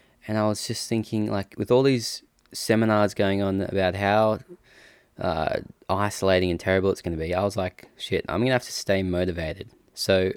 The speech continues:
<laughs> I got to thinking, and I wrote down, down some quotes, all right? I'm gonna read some out to you today. Okay. <laughs> "The purpose of life is to live it, to taste,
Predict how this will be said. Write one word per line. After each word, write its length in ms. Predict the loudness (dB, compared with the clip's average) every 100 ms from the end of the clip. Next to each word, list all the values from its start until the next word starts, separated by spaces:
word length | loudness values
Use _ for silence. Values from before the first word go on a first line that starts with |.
| 0 -2 -4 -12
<laughs> 440 | -18 -18 -20 _
I 160 | 4 6
got 180 | 6 4
to 60 | 0
thinking, 640 | 4 6 6 4 4 0
and 140 | -2
I 160 | 2 4
wrote 340 | 6 6 4
down, 300 | 2 2 2
down 260 | 2 2 2
some 160 | 0 -4
quotes, 420 | 2 0 0 -2
all 80 | 2
right? 220 | 4 2 0
I'm 140 | 0 2
gonna 160 | 4
read 240 | 6 4 4
some 220 | 0 0
out 200 | 0 -2
to 80 | -2
you 120 | -4
today. 480 | -4 -6 -6 -8 -12 -10 -4
Okay. 400 | -2 2 2 2
<laughs> 40 | 4 4 2 -6 -12 -12 -14 -14 -16 -20 -20 _ _ -20 -20 -20 _ _ _ _ -20 _
"The 80 | -12
purpose 520 | -4 0 2 0 -2
of 100 | -2
life 540 | 2 2 0 -6 -16 -20 _ -8
is 120 | -8
to 140 | -4 0
live 240 | 2 0
it, 240 | -4 -10 -20 _ _ _ -20 _ -6
to 100 | -6
taste, 600 | -2 2 2 0 -8